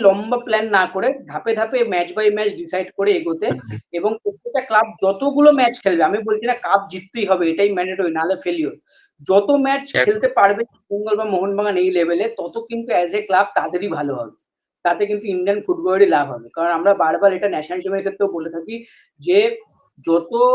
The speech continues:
Speaker 1: হায়ার র‍্যাঙ্ক টিমের সাথে খেলা যাবে, যত ভালো অপোনেন্টের সাথে খেলা যাবে, আলটিমেট লাভ কিন্তু আমাদের হবে। হেরে যাও, গোল খাও, doesn't matter, but যে এক্সপেরিয়েন্সটা হবে, যে ভুলগুলো জানা যাবে, যে কোথাও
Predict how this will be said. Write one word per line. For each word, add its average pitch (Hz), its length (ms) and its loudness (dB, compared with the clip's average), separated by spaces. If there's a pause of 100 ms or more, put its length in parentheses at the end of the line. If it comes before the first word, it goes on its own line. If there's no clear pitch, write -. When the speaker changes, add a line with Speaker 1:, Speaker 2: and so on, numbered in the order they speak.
(200)
Speaker 1:
হায়ার 185 320 4
র‍্যাঙ্ক 220 260 -4
টিমের 185 320 -6
সাথে 196 200 0 (120)
খেলা 165 260 -6
যাবে, 180 180 0 (140)
যত 180 140 -6 (180)
ভালো 160 160 -4 (100)
অপোনেন্টের 175 400 -6
সাথে - 240 -14
খেলা 151 220 -12
যাবে, 175 180 0 (360)
আলটিমেট 175 360 -2 (100)
লাভ 165 120 0 (100)
কিন্তু 202 240 -2
আমাদের 180 240 2
হবে। 151 180 -4
হেরে 214 240 2
যাও, 143 120 2 (600)
গোল 208 140 8 (120)
খাও, 165 160 4 (160)
doesn't 180 320 0
matter, 160 280 0
but 170 160 0
যে 196 140 0
এক্সপেরিয়েন্সটা 202 600 0
হবে, 170 180 -4 (160)
যে 175 80 -2 (160)
ভুলগুলো 196 460 0
জানা 165 240 -2
যাবে, 170 180 -4 (340)
যে 180 60 -8 (100)
কোথাও 196 220 6